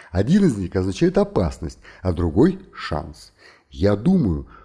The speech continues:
что древние китайцы знали, что даже у самой мрачной ситуации есть своя положительная сторона.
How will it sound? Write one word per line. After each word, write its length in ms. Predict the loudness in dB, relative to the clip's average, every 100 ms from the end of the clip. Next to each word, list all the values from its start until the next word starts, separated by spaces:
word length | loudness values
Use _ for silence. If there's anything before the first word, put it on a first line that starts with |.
| -20
что 240 | 0 2
древние 360 | 4 4 4 2
китайцы 520 | 0 2 4 4 0
знали, 360 | 2 4 4 0
что 200 | -4 -2
даже 260 | 0 0
у 40 | -2
самой 320 | 0 2 2
мрачной 540 | 2 2 0 -2 -6
ситуации 540 | -6 -2 0 0 -2 -2
есть 260 | -2 -2
своя 280 | -2 0 0
положительная 640 | 0 0 0 -2 -2 -2 -2
сторона. 600 | -2 -2 -2 -4 -6